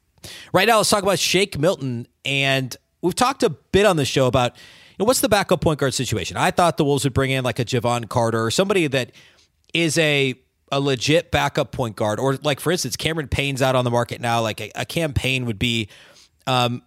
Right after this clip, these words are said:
fit the vein of, like, a top flight backup point guard, somebody who, um, can come in, run the offense, play solid defense, guard the ball, distribute, can be a lower usage type guy, but also hit a shot if needed. Like, that was kind of almost like a, a,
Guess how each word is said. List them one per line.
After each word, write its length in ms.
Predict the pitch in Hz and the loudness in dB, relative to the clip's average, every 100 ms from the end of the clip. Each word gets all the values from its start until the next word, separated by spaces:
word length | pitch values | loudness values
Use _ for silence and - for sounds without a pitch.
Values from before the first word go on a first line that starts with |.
| _ _ - | _ _ -4
fit 260 | - 190 | 0 2
the 80 | 190 | 2
vein 240 | 151 151 | 2 2
of, 140 | 143 120 | 2 2
like, 180 | 151 131 | 0 -2
a 60 | |
top 340 | - 165 170 - | -2 0 -2 -2
flight 380 | 156 143 - | -4 -2 -2
backup 400 | - 127 - 107 | -2 -2 -2 -6
point 240 | - 127 110 | -4 -6 -2
guard, 260 | 110 104 | -2 -2
somebody 380 | - 151 160 147 | 0 0 2 0
who, 360 | 110 127 123 107 - - _ _ _ _ | 0 0 0 -4 -10 -20 _ _ _ _
um, 300 | 123 117 110 | -2 0 -2
can 180 | - 139 | -4 -2
come 240 | - 185 | 0 2
in, 200 | 175 165 | 2 2
run 200 | 143 151 | 2 2
the 80 | 165 | 2
offense, 480 | 143 135 151 139 - | 0 0 0 -2 -4
play 220 | - 156 | -2 -2
solid 320 | - 151 139 | 0 2 2
defense, 400 | 135 131 135 120 | 0 0 0 0
guard 260 | - 135 147 | 0 0 0
the 80 | 120 | 0
ball, 480 | 123 117 117 110 - - _ | 2 4 2 0 -6 -20 _
distribute, 760 | 131 - - 151 135 135 127 - _ | -4 -2 0 0 2 0 -2 -8 _
can 120 | - 139 | -4 0
be 100 | 143 | 2
a 80 | |
lower 240 | 131 135 143 | 2 2 2
usage 420 | 127 120 127 - | 0 -2 -4 -4
type 260 | - 127 - | -4 -4 0
guy, 500 | 120 117 113 113 - | 2 2 2 -2 -6
but 200 | 113 131 | -2 0
also 260 | 120 127 135 | 2 2 2
hit 160 | 123 | 0
a 40 | 117 | 0
shot 280 | - 113 113 | 0 -2 -4
if 140 | - | -6
needed. 300 | 113 113 110 | -4 -4 -2
Like, 140 | 131 135 | -2 0
that 180 | 214 | 0
was 120 | 208 - | 0 -2
kind 240 | 175 160 | 0 2
of 160 | 139 - - - - | 0 -2 -16 -18 -8
almost 220 | 277 - | -2 2
like 140 | 208 | 2
a, 180 | 175 131 131 | 2 0 0
a, 320 | 135 123 | 2 0